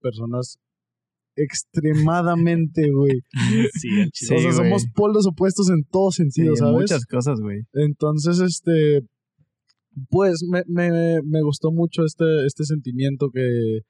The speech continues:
Speaker 1: que fui agregando a mi, a mi forma de ser y cómo las cosas fueron embonando de alguna manera, cómo se armó el rompecabezas al, al empezar el podcast. Este, a mí me encantaría,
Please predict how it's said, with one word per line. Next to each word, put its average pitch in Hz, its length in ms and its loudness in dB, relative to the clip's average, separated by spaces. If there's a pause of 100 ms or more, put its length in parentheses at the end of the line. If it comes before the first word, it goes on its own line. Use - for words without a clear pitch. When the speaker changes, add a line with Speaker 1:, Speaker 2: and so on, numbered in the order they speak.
(280)
Speaker 1:
que 131 140 -4
fui 131 200 0
agregando 135 600 0
a 139 60 -2
mi, 131 220 -8
a 123 100 -6
mi 120 440 -4
forma 131 260 -4
de 127 80 0
ser 151 380 0
y 123 340 -10 (800)
cómo 156 380 0
las 143 200 0
cosas 147 320 0
fueron 147 280 -2
embonando 131 520 -2
de 127 60 2
alguna 123 300 -4
manera, 127 500 -4
cómo 127 240 -6
se 135 120 -4
armó 117 240 0
el 123 60 0
rompecabezas 117 760 -2
al, 107 160 -6 (120)
al 117 120 -4
empezar 110 340 -8
el 117 100 -6
podcast. 120 460 -2 (440)
Este, 113 540 -2
a 120 80 0
mí 131 140 0
me 151 80 0
encantaría, 143 800 -2